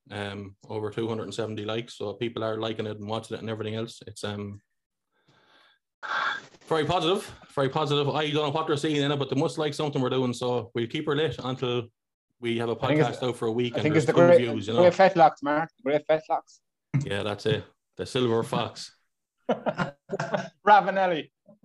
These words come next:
Speaker 1: They, <laughs> they come for the football news, they stay for the silver fox. <laughs> Right, so,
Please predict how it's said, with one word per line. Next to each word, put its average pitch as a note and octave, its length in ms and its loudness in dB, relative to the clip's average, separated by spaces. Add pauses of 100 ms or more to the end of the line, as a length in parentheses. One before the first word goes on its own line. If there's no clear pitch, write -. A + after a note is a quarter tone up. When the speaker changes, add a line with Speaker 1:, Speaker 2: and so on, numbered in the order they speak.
(160)
Speaker 1:
They, A#2+ 380 0 (540)
<laughs> - 500 -18
they B2 120 0
come E3+ 240 0
for D#3+ 100 0
the D3+ 80 0
football D#3 340 0
news, C3+ 400 2
they A2+ 160 0
stay B2+ 320 -2
for A#2+ 140 -4
the A2+ 60 -2
silver A2+ 340 -2
fox. G#2 420 -8
<laughs> A#2+ 40 -2
Right, D3 1600 2
so, F3 160 0